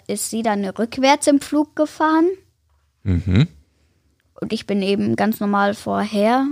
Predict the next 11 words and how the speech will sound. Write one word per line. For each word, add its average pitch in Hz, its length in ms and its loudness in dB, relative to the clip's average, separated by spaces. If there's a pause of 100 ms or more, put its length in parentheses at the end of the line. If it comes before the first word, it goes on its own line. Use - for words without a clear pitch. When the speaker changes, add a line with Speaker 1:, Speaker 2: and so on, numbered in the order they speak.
Speaker 1:
vorne 208 360 -2
her, 214 340 2
aber 208 260 2
nicht 208 180 0
mehr 214 140 2
mit 208 180 0
festhalten, 262 560 0
sondern 214 240 2
ich 214 140 -6
bin 214 160 -2
einfach, 226 400 -2